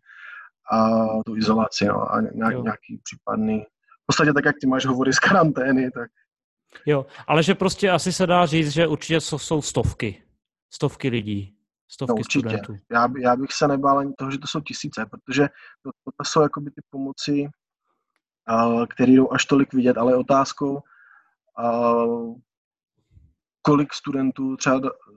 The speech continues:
Speaker 1: možná spíš studentek, a, doma šije roušky a rozváží je po s-,
Speaker 2: Hmm,
Speaker 1: po svých,
Speaker 2: hmm,
Speaker 1: jakoby,
Speaker 2: hmm.
Speaker 1: bydlištích a po svých dědinách, městech,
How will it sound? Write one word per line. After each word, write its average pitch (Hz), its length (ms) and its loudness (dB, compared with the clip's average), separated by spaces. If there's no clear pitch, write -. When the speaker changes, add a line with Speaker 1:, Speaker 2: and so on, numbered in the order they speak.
Speaker 1:
možná 117 400 -4
spíš - 220 -6
studentek, - 640 -2
a, 113 120 -4
doma 120 260 -2
šije 127 220 2
roušky 135 380 -4
a 110 80 -8
rozváží 127 520 0
je 101 120 0
po 151 80 -2
s-, 143 60 2
Speaker 2:
Hmm, 135 80 2
Speaker 1:
po 131 120 -4
svých, 120 240 -4
Speaker 2:
hmm, 143 100 -4
Speaker 1:
jakoby, 135 200 -10
Speaker 2:
hmm. 139 80 -4
Speaker 1:
bydlištích 135 480 -4
a 113 380 -6
po 117 80 -18
svých 117 220 -6
dědinách, 113 440 -4
městech, 113 480 -8